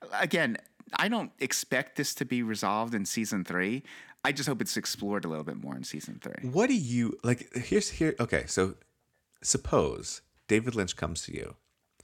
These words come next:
Speaker 2: and he's
Speaker 1: Mm-hmm.
Speaker 2: like, "Hey, you know, David Frost and I, we still can't get our act together and kinda come up with anything.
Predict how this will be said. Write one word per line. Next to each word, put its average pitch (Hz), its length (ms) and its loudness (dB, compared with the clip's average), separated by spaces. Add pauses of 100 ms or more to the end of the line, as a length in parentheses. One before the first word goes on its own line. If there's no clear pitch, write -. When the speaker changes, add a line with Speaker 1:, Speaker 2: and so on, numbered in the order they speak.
(520)
Speaker 2:
and 95 140 2
he's 87 180 2
Speaker 1:
Mm-hmm. 92 220 6
Speaker 2:
like, 90 80 -6
"Hey, 78 300 0 (320)
you 90 100 -4
know, 76 160 -6 (1040)
David 90 260 2
Frost 80 360 0
and 80 100 -4
I, 78 400 0 (180)
we 85 140 -4
still 87 320 2
can't 78 400 -4 (320)
get 73 120 -4
our 76 120 -2
act 76 200 -4
together 73 600 -4
and 73 260 -6
kinda 73 220 -8
come 73 220 -8
up 71 120 -12
with - 140 -10
anything. - 480 -12